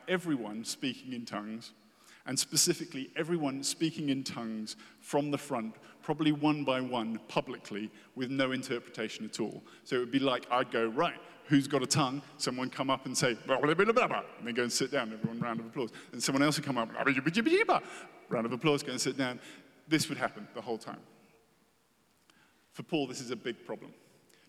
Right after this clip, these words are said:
because it shows a lack of love. Verse twenty-three, "If the whole church comes together and everyone speaks in tongues,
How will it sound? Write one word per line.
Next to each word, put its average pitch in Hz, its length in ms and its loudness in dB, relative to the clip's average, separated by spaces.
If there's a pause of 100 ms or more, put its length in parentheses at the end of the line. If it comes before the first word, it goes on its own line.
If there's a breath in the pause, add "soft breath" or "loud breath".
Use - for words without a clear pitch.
because 117 600 -4
it 127 140 -14
shows 135 560 -2
a 123 60 -8
lack 120 460 -2
of 113 180 -4
love. 107 320 -8 (1600 soft breath)
Verse 131 200 0
twenty-three, 127 520 -2 (680 soft breath)
"If - 140 -6
the 185 80 2
whole 214 220 2
church 190 300 0
comes 147 160 -2
together 131 380 0
and 110 100 0
everyone 127 360 -2
speaks - 360 -4
in 110 140 -4
tongues, 110 540 -6